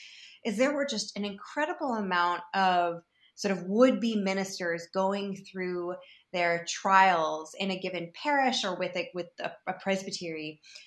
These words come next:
um, and really making it to the point where they've completed all of the requirements and then never actually getting a position. <laughs> And I, I think maybe some of our listeners, um,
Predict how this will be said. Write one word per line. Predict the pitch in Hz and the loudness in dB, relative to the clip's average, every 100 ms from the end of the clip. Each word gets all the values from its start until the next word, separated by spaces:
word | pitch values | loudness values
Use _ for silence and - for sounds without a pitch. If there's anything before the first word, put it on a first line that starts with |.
| - | -2
um, | 190 180 180 | 0 0 0
and | 220 240 | -2 0
really | 392 247 | 0 0
making | 214 233 240 | 0 -2 -2
it | 202 | -4
to | - | -4
the | 190 190 | -6 -2
point | 190 | -4
where | 196 | 0
they've | 180 170 | -2 -2
completed | 185 170 - 240 233 202 | -8 -10 -4 -2 0 0
all | 180 180 | 0 0
of | 175 | -4
the | |
requirements | 156 - - 190 180 151 78 - - - - _ _ | -8 -6 0 2 2 -4 -8 -12 -20 -20 -20 _ _
and | 220 220 | 0 2
then | 220 214 | 2 4
never | 214 220 226 | 4 6 6
actually | 180 190 208 | 6 4 2
getting | 202 190 185 | 2 0 0
a | 180 | -4
position. | - 170 190 - 175 | -6 -4 0 2 2
<laughs> | 165 | 2
And | 214 262 196 | 4 6 4
I, | |
I | 196 214 | 4 2
think | 262 247 | 0 0
maybe | 240 220 | -2 -2
some | 226 208 | -2 0
of | |
our | 190 180 | 2 0
listeners, | 185 - 196 175 170 170 - | -4 -6 -4 -2 -4 -6 -2
um, | 180 170 160 | -2 -2 -6